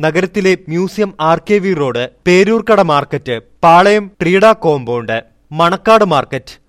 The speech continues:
മെഡിക്കൽ കോളേജ് ട്രീഡ കോമ്പൗണ്ട് എന്നിവിടങ്ങളിലായി പദ്ധതിയുടെ ഉദ്ഘാടനം നടക്കും. യുവജന സംഘടനകൾ, റെസിഡൻസ് അസോസിയേഷനുകൾ, തൊഴിലാളി സംഘടനകൾ, വ്യാപാരി വ്യവസായ സംഘടനകൾ, സർവീസ് സംഘടനകൾ,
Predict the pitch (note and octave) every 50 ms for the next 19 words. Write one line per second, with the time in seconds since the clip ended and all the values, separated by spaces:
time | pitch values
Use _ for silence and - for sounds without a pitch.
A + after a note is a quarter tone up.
0 | _ - D#3 E3 F3 F3 A#3+ A#3+ A#3+ - G3+ F#3+ F3+ F3 E3+ - - - D#3+ E3
1 | E3 E3 F#3+ G3 - E3+ D#3+ D#3 D3 D#3+ D3+ D#3 C#3+ C#3 D3+ D3 D#3 D#3 D3+ D3+
2 | D#3 C#3+ B2+ A#2 A2 G#2 G#2 G2 - _ _ _ _ - C#3+ C#3 - F3+ D3+ E3
3 | E3 D3+ D3 D3 C3 C#3+ C#3+ C#3 - - F3+ F3 E3+ E3+ E3+ D3+ C#3 B2 A#2 A2+
4 | - - G#2+ F#2+ - _ _ _ _ _ _ _ - C#3 E3 E3 G3 F#3+ A3+ B3+
5 | A#3+ A#3+ - G3+ F3 D#3+ E3 D#3 D3+ D3 C3+ A#2+ A2+ G#2+ - _ _ - D3 D3
6 | C#3+ E3+ F#3+ F3+ G#3 G#3 - F3+ D3+ - F3 E3+ C#3+ F3 D#3+ - - D3 C3 A#2+
7 | A2+ A2 A2 - _ _ _ _ _ _ _ _ _ - - F3 F3+ G3+ G#3 A3+
8 | A#3 A3+ A#3 A3+ - G#3 F3 C#3+ E3 D#3+ D#3 D3 D3+ C#3+ C3+ C3 B2+ - _ _
9 | - C#3 C#3+ D#3 D#3+ E3+ D#3+ G#3 G#3+ G#3 A3 F#3+ F3 D#3+ D#3 E3 - F#3 F#3 F3
10 | - F3 D#3 C#3 C#3+ C3+ B2+ A#2+ A2+ G#2 G#2+ A2 - _ _ _ _ _ _ -
11 | - F3 E3+ F3+ F#3+ A#3 A#3+ - - F#3+ D#3+ D3+ D3+ C#3 C3 C3 B2 A2+ A#2+